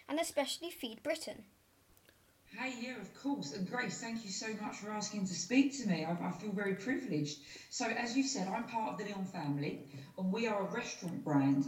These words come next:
Speaker 2: Um, in reality, if I'm being honest, we're so much more. Um, we do food not, uh, that not only tastes good, it makes you feel good, and it does you good. Um, we also want to save the human through food. We want to make a positive difference to the world.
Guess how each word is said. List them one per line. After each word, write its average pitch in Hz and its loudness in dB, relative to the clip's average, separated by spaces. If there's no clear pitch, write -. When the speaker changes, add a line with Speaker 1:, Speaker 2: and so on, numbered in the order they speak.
Speaker 2:
Um, 165 2
in 220 0
reality, 196 0
if 147 -6
I'm 156 -6
being 147 -2
honest, 147 0
we're - -4
so 160 0
much 147 2
more. 151 4
Um, 190 6
we 233 0
do 196 -2
food 175 -2
not, - 0
uh, 170 -2
that 180 0
not 170 -2
only 170 4
tastes 170 0
good, 220 2
it 277 -2
makes 170 2
you 147 -4
feel 175 0
good, 180 0
and 175 -2
it - -2
does 269 0
you 160 -4
good. 139 2
Um, 170 2
we 180 2
also 208 -2
want 196 0
to - -10
save 180 -2
the 175 -4
human 170 2
through 190 4
food. 131 2
We 185 0
want 214 0
to 190 -2
make 175 2
a - -8
positive 196 -6
difference 151 -2
to - -10
the 147 4
world. 139 4